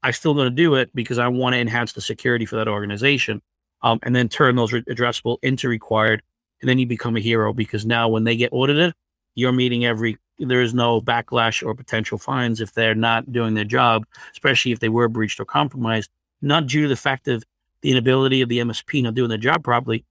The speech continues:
They did everything they could. You can't fix what's st-, what's between the keyboard and the chair. If they click on a pre-, uh, they click on an, on, on, on any, on, on an extension or an attachment that says, "Hey, Southwest Airlines, free tickets," and they go, "Ooh," even though they didn't order any.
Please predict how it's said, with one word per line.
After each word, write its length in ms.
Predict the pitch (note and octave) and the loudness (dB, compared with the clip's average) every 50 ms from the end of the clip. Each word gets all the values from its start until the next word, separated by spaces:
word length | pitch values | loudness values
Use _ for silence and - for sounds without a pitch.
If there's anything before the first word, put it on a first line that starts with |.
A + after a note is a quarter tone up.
| _ _ | _ _
They 80 | - B2+ | -2 -2
did 120 | B2+ B2+ | 0 2
everything 360 | B2+ B2 A#2+ A2+ A2+ A#2 A2+ A2 | 2 2 2 0 -2 -2 -2 -4
they 100 | G#2+ G#2 | -6 -2
could. 360 | - G3 G3+ E3+ C#3 A#2+ A#2+ - _ _ _ _ _ _ _ _ _ _ _ | 2 2 4 4 4 2 0 -6 _ _ _ _ _ _ _ _ _ _ _
You 120 | C3+ C#3 C3 | -4 -4 0
can't 300 | - D3+ D3+ D3 C3+ - | 2 2 2 2 2 0
fix 320 | - D#3+ D3+ C#3+ - - | 0 0 0 0 0 -2
what's 200 | C3+ A#2+ - - | -4 -4 -4 -6
st-, 220 | - - - - | -6 -6 -6 -4
what's 240 | - A2+ A2+ - - - _ - | -4 -4 -6 -6 -8 -12 _ -14
between 380 | C3 - - C#3+ C3+ B2+ B2 | -12 -6 -2 0 2 2 2
the 60 | A#2 | 0
keyboard 460 | G#2 - - C3 C3 A#2+ A#2+ A#2+ A#2 A2+ | -2 -2 -4 -2 -2 0 0 0 0 0
and 60 | A2 | -2
the 40 | G#2 | -4
chair. 380 | - - C3+ B2 A2+ G#2 - _ _ - | -2 0 2 2 2 0 -2 _ _ -8
If 100 | A#2 B2 | -2 -2
they 120 | B2 A2+ | -2 -2
click 300 | - - - A#2 - - | 0 -2 -2 -2 0 -2
on 80 | A#2 G#2+ | -4 -4
a 40 | |
pre-, 200 | - - B2+ B2 | -2 -4 -4 -4
uh, 140 | - C3 A#2+ | -2 -4 -4
they 100 | A2+ A2+ | -4 -4
click 240 | - - B2 A2+ - | -2 -2 -2 -2 0
on 100 | B2 A2+ | -2 -2
an, 160 | A2 G#2 A2 - | -2 -2 -4 -4
on, 240 | A#2 A#2 A2+ A2+ - | -4 -4 -4 -4 -6
on, 220 | - A#2 A2 A2+ - | -6 -4 -4 -4 -4
on 120 | - A2+ A2+ | -2 -2 0
any, 340 | A2 A2 A2 G#2+ G#2 A2 - - | 0 0 0 -2 -2 -4 -6 -6
on, 200 | A#2+ A2+ A2+ - - | -4 -4 -4 -4 -6
on 100 | B2 A#2 | -6 -6
an 100 | A2+ A2 | -6 -6
extension 540 | G#2 - - C#3+ C3 C3 A2+ - - A2+ A#2 | -6 -4 -2 0 0 0 0 0 -2 -2 0
or 260 | B2+ A#2 A2 A2 G#2 - - _ _ - - - | 0 2 4 4 2 0 -2 _ _ -20 -8 -8
an 40 | A#2+ | -6
attachment 440 | - - B2+ B2+ B2 - - A#2+ | -2 0 0 0 0 -2 -4 -4
that 60 | A2+ - | -6 -2
says, 220 | - A#2 A2 - | -2 -2 -2 0
"Hey, 160 | - C3+ A#2 | 0 0 0
Southwest 520 | A2 - C3+ B2+ A2+ - - A#2 - - C3 | 0 0 -2 -2 0 0 -2 -2 -2 0 0
Airlines, 440 | C3 C3 B2 A#2 A2 G#2+ G#2 G2+ | 2 2 2 2 0 0 -2 -4
free 200 | - - B2 A#2+ | -4 -4 -4 -4
tickets," 420 | G#2+ - - - - - G#2+ - - | -2 -2 -2 -2 0 -2 -4 -4 -4
and 80 | A2+ | -2
they 60 | A2+ A2 | 0 2
go, 120 | A#2 - | 2 6
"Ooh," 360 | D4 E4 E4+ D#4+ G#3+ C3 - - _ _ _ _ | 6 8 8 8 6 4 0 -4 _ _ _ _
even 180 | - C3+ C3 C3 | -4 -2 0 2
though 80 | A#2+ A#2 | 2 2
they 80 | A#2+ | 2
didn't 160 | A#2+ A#2 A2 | 2 2 2
order 200 | A#2 A#2 A#2 A2 | 2 2 2 2
any. 180 | G#2 G2 F#2+ | 0 -2 -4